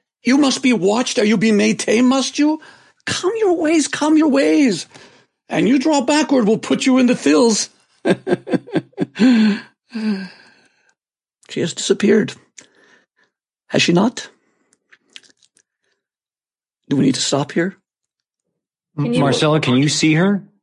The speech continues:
Speaker 3: Can you see
Speaker 1: I
Speaker 3: me?
Speaker 1: can, but I couldn't see her for a very, very long time.
Speaker 2: Okay, she's on screen now.
Speaker 1: Oh, I see her now.
Speaker 2: Okay. <laughs>
Speaker 1: So we're just gonna go back to the top. Where do you want us to go from, Jamie?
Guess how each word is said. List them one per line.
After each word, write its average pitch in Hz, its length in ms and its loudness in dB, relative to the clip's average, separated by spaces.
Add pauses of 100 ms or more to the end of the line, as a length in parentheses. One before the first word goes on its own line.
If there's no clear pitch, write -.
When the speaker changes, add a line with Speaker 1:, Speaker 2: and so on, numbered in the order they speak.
Speaker 3:
Can 233 100 -2
you 233 80 -4
see 233 160 -6
Speaker 1:
I - 60 0
Speaker 3:
me? 254 160 0
Speaker 1:
can, 247 300 2
but 180 100 2
I 147 120 2
couldn't 196 280 0
see 214 220 0
her 208 100 2
for 190 180 0
a 165 40 2
very, 190 640 0 (260)
very 180 380 0
long 170 280 -2
time. 151 540 -6
Speaker 2:
Okay, 113 280 0
she's 123 220 0
on 131 200 2
screen 117 300 0
now. 82 360 -4 (180)
Speaker 1:
Oh, 170 100 0
I 175 120 2
see 269 160 2
her 240 100 4
now. 180 360 2 (160)
Speaker 2:
Okay. - 540 -4 (160)
<laughs> 180 120 -2 (1080)
Speaker 1:
So - 460 0 (140)
we're 233 100 2
just 226 160 0
gonna 226 140 2
go 196 120 2
back 180 320 0
to 175 160 -2
the 151 140 2
top. 180 460 -4
Where 220 80 2
do 233 80 2
you 240 60 4
want 226 100 2
us - 100 -4
to 165 60 -8
go 165 160 2
from, 131 300 0
Jamie? 147 380 0